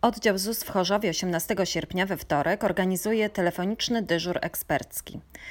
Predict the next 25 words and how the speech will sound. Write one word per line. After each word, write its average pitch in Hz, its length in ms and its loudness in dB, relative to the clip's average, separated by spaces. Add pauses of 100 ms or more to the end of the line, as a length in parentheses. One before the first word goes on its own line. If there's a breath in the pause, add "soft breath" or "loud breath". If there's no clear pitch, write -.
(200 loud breath)
Podczas 180 540 0
rozmowy 185 720 0
ze 170 160 -2
specjalistami 180 800 -2
zus 165 360 -2
będzie 190 260 -2
można 196 260 0
zapytać - 420 -2
o 180 140 -2
bon 220 280 2
turystyczny, 165 760 -4
dowiedzieć 175 520 0
się, 156 260 -2
co - 220 -2
trzeba 175 280 0
zrobić, 175 520 0
aby 175 280 0
go 151 320 -2
otrzymać - 680 -4 (360 loud breath)
oraz 165 320 0
jak 233 220 2
będzie 208 220 0
wyglądało 165 460 2
jego 160 180 -2
rozliczenie. 151 640 -6